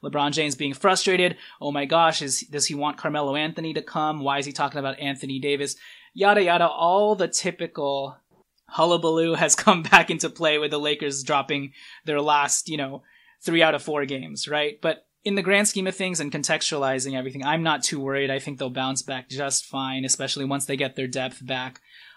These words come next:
I think the most disappointing thing for me is that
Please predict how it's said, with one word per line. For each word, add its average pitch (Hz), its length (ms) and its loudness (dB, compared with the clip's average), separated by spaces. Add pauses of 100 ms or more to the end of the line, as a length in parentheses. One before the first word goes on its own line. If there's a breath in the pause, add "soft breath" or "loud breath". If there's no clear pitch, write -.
(260 loud breath)
I 180 100 6
think 277 160 0
the 254 60 6
most 208 180 6
disappointing 175 480 0
thing 160 180 -4
for 151 160 -6
me 147 400 -4
is 143 180 -4
that 139 360 0